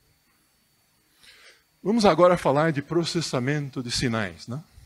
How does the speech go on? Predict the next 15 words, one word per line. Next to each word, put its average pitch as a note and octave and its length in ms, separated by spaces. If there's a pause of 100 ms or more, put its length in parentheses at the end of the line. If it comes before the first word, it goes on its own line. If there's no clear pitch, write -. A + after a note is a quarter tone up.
(520)
Na F#3+ 120
parte D3+ 360
de B2+ 80
processamentos A#2+ 840
de A#2+ 80
sinais, D#3 600 (460)
a - 80
matéria E3 380
obrigatória A#2+ 840 (480)
é C3+ 120
o A#2 60
processamento C#3+ 800
estatístico - 840
de G2+ 100
sinais, C#3 680